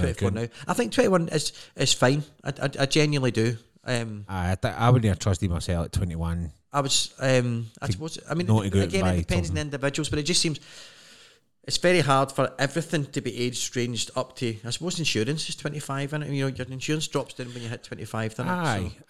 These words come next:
Speaker 1: I, I,
Speaker 2: but
Speaker 1: I'm gonna be funny, even at forty-four, right,
Speaker 2: Aye.
Speaker 1: it's still a fight on insurance,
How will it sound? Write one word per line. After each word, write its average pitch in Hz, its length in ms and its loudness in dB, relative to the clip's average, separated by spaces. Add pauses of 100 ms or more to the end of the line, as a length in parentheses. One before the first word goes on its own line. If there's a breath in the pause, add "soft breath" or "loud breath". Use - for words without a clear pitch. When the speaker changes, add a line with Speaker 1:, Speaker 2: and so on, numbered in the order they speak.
Speaker 1:
I, 135 180 -2
I, 127 160 -2
Speaker 2:
but 120 340 -4
Speaker 1:
I'm 147 80 0
gonna 165 140 4
be 113 60 0
funny, 110 260 -2
even 135 240 0
at 104 80 -4
forty-four, 107 720 2 (180)
right, 101 300 0
Speaker 2:
Aye. 107 260 -6
Speaker 1:
it's 92 100 -4
still 107 220 0
a 98 40 2
fight 95 360 -2 (420)
on 101 120 -2
insurance, 90 720 -2